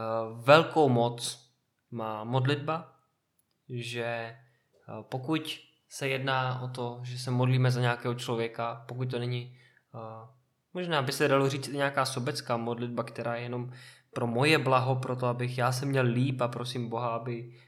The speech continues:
mě dal všechno možný, hory, doly. Ale pokud je to nesobecká modlitba, eh, z upřímný víry, která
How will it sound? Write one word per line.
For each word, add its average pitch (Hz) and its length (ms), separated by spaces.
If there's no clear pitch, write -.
mě 117 140
dal 117 280
všechno 123 360
možný, 120 440
hory, 120 240
doly. 117 420
Ale 131 120
pokud 151 260
je 165 60
to 156 220
nesobecká 147 640
modlitba, 127 720
eh, 117 180
z - 100
upřímný 135 500
víry, 123 300
která 117 600